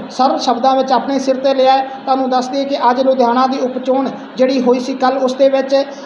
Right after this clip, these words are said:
ਆਮ ਆਦਮੀ ਪਾਰਟੀ ਨੂੰ ਵੱਡੀ ਜਿੱਤ ਮਿਲੀ ਹੈ, ਜਿਸ ਤੋਂ ਆਪ ਉਮੀਦਵਾਰ ਸੰਜੀਵ ਅਰੋੜਾ ਪਹਿਲੇ ਰਾਊਂਡ ਤੋਂ ਹੀ ਜਿਹੜੇ ਲਗਾਤਾਰ ਵੱਧਦੇ ਗਏ ਔਰ ਆਖਰੀ ਚੌਦਾਂ ਰਾਊਂਡਾਂ ਤੱਕ ਉਹ ਦਸ ਹਜ਼ਾਰ ਦੀ ਲੀਡ ਕਰ ਗਏ, ਜਿਨ੍ਹਾਂ ਨੇ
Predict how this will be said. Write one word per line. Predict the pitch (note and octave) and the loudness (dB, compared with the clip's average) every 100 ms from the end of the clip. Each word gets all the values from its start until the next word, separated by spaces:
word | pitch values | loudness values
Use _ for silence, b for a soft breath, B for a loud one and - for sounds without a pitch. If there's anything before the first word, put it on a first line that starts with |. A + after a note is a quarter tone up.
| - | 2
ਆਮ | B3+ C#4 | 2 4
ਆਦਮੀ | C4 C4+ | 2 0
ਪਾਰਟੀ | C4 B3 C4+ | 2 0 0
ਨੂੰ | C4+ B3 | -4 -2
ਵੱਡੀ | A#3 A#3+ | -2 -4
ਜਿੱਤ | - C4+ | -6 -2
ਮਿਲੀ | B3+ B3+ C4+ | 0 0 2
ਹੈ, | |
ਜਿਸ | B3+ C4 | 2 0
ਤੋਂ | B3+ C#4 A#3+ | -2 0 4
ਆਪ | B3+ C#4 | 4 2
ਉਮੀਦਵਾਰ | C4 C4+ C4+ | -2 0 0
ਸੰਜੀਵ | C4 B3 B3 C4+ | 0 -2 0 0
ਅਰੋੜਾ | B3+ B3+ C4+ - B B B - | 2 4 4 2 B B B -6
ਪਹਿਲੇ | C4+ D#4 D#4 | -2 2 2
ਰਾਊਂਡ | B3+ B3+ | 2 0
ਤੋਂ | C4 C#4 C4+ | -2 0 0
ਹੀ | C#4 C4+ C#4 - | 0 -4 -12 -4
ਜਿਹੜੇ | C4 C#4 | 2 4
ਲਗਾਤਾਰ | B3 C4 C4 C4 | 4 2 2 0
ਵੱਧਦੇ | B3 B3+ C#4 | 0 0 0
ਗਏ | C#4 | 2
ਔਰ | C4+ C#4 C4 | 0 0 2
ਆਖਰੀ | B3+ B3+ C#4 | 2 2 -2
ਚੌਦਾਂ | C4+ C4 C#4 C4 | 0 0 2 2
ਰਾਊਂਡਾਂ | B3 C4+ | 2 0
ਤੱਕ | C4+ C4+ C4+ | 0 -2 0
ਉਹ | C4 - | -4 0
ਦਸ | C4+ C#4+ | 0 0
ਹਜ਼ਾਰ | D4 A#3+ | 0 0
ਦੀ | A#3+ B3+ | 0 -2
ਲੀਡ | C#4 B3 | -2 0
ਕਰ | A#3+ A#3+ | -2 0
ਗਏ, | C4 C4 - - | 0 -2 -6 -8
ਜਿਨ੍ਹਾਂ | C4+ C#4 | -2 0
ਨੇ | C#4 | 0